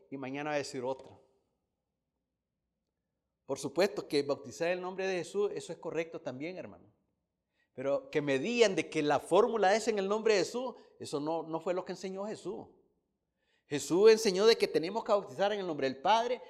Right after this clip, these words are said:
del Hijo y del Espíritu Santo. Y hay quienes alegan, "No,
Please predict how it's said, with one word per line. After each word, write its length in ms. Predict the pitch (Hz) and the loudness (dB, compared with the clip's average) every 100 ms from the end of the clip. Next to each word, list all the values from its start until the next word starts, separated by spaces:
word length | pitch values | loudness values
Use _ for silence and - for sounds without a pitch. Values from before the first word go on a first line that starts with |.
| - | -6
del 220 | 135 131 | 0 0
Hijo 340 | 165 247 247 226 | 0 -2 -2 -2
y 80 | 156 | 0
del 140 | 139 | 0
Espíritu 360 | 123 196 220 196 | -2 -6 -8 -6
Santo. 480 | - 233 226 110 - _ _ _ _ 208 208 _ _ _ _ _ _ _ _ _ _ _ _ _ _ _ _ _ _ _ _ _ _ _ _ _ _ _ _ _ _ _ _ _ | -6 -6 -8 -20 -20 _ _ _ _ _ _ _ _ _ _ _ _ _ _ _ _ _ _ _ _ _ _ _ _ _ _ _ _ _ _ _ _ _ _ _ _ _ _ _
Y 120 | - | 0
hay 100 | 131 | 0
quienes 260 | 151 175 185 | 2 0 2
alegan, 300 | 151 196 151 | 4 4 4
"No, 300 | 196 269 - | 4 4 0